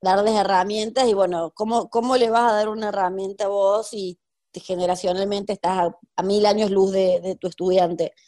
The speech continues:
O algo re gracioso que, que me pasó esta semana, que tenemos en un cole, les tenemos que hacer un, como un festejito para el Día del Estudiante a los chicos por,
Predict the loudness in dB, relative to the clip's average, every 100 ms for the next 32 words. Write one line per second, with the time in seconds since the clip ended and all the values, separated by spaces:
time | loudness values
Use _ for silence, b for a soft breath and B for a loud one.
0 | b b 2 4 4 4 6 4 4 0
1 | -4 -4 -4 -2 -4 -4 -10 _ _ _
2 | _ -8 -6 0 0 2 4 4 4 0
3 | -4 -8 -4 -4 -2 -4 -2 -4 -4 -4
4 | -4 -6 -8 -12 -8 -4 -4 2 4 4
5 | 4 2 -4 _ _ _ _ _ -10 -2
6 | 0 0 0 0 0 0 -2 -6 -8 -12
7 | -12 -10 -6 -2 -2 0 0 2 0 0
8 | 0 2 4 4 2 0 2 2 2 -2
9 | -2 -6 -4 -4 -4 -6 -6